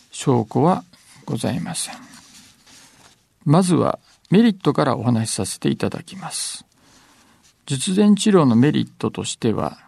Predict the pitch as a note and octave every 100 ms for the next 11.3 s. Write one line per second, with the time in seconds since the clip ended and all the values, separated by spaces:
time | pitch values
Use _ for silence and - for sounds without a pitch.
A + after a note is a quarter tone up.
0 | _ _ - C#3+ C3+ - G#3 D#3+ A#2+ -
1 | A2 A2 G2+ G2 - D3+ - - - _
2 | _ - _ _ _ _ _ _ _ _
3 | - F3+ F3+ F3+ D3+ C#3 C#3+ - _ _
4 | _ _ - - F3 F#3+ F3+ F3 E3+ E3+
5 | F#3 C#3 - - - - A3+ E3+ - E3
6 | A3+ F#3+ C3 G2+ A2+ D#3 A#2+ - - A#2+
7 | A2+ A2 - - G#2+ D#2+ - - C3+ A2
8 | - G#2+ - G#2 B2+ C3+ C#3 F3 F3+ A#2
9 | - - - - - - - _ _ _
10 | _ _ _ _ _ C#3+ C#3 F#3+ G3 F#3+
11 | F3+ - -